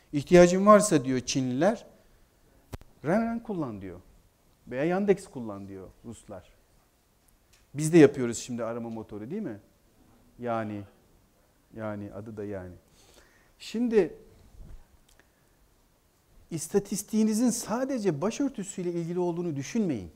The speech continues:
Mesela sizin sağlık durumunuzun analizini de çıkarıyor. Türk toplumu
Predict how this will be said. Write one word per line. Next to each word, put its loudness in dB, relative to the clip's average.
Mesela -8
sizin -2
sağlık 2
durumunuzun -4
analizini -8
de -8
çıkarıyor. -16
Türk -10
toplumu -6